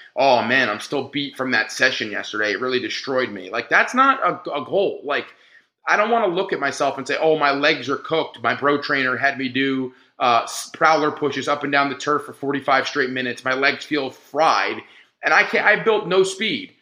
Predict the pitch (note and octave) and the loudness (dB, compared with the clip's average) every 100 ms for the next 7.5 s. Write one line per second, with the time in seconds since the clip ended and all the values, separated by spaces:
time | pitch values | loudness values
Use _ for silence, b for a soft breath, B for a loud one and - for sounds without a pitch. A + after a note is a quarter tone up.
0 | _ - G#3+ G#3+ G#3 A3 A3+ - A#3+ A#3 | _ -2 2 2 4 2 -2 -2 -2 0
1 | F3 C#3+ - B2 C3+ E3 F3+ E3+ E3+ E3 | 0 0 0 0 2 0 0 0 0 2
2 | D3+ D#3+ - - D#3 D3+ D3+ D3 E3 D#3+ | 4 2 2 -6 -4 -2 -2 -2 -2 -2
3 | D#3 E3 E3 E3 F3 F3+ G3 E3+ A#3 - | -4 -6 -2 2 2 2 -2 0 0 0
4 | C#3 G2+ E2 B B - D3 E3+ E3+ D3 | -6 -6 -8 B B 0 0 2 2 2
5 | D#3+ E3+ E3 D#3+ E3 D#3 E3 D3+ C3+ C#3+ | 2 2 0 0 -2 -2 -4 -2 -2 -2
6 | C#3+ F3 F3 E3+ D3+ D3 C3+ C#3 E3+ F3+ | 0 0 0 2 2 2 4 4 4 0
7 | A#2 B2 C#3+ F#3 | 2 4 6 4